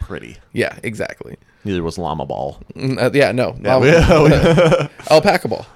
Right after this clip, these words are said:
Speaker 1: Alpaca ball.
Speaker 2: Yeah,
Speaker 1: Yeah,
Speaker 2: that's,
Speaker 1: alpaca ball.
Speaker 2: I specifically d-, always say it like the alpaca ball because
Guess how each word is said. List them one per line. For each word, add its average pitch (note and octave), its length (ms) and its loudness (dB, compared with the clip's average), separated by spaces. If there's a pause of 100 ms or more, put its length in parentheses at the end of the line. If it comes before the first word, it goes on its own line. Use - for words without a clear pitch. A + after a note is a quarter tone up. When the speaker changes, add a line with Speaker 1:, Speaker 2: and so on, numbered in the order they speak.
Speaker 1:
Alpaca A#2 380 2
ball. - 140 -10
Speaker 2:
Yeah, C3 60 2
Speaker 1:
Yeah, E3 380 8
Speaker 2:
that's, D3+ 280 4
Speaker 1:
alpaca A2 220 0
ball. E2+ 240 0
Speaker 2:
I C#3+ 80 6
specifically C#3+ 840 -2
d-, - 320 -6
always C3 420 2
say A#2+ 220 -2
it A2+ 100 -2
like A#2+ 220 -4
the A#2 100 -4
alpaca A2+ 420 -4
ball G2+ 360 -6
because G2 680 -10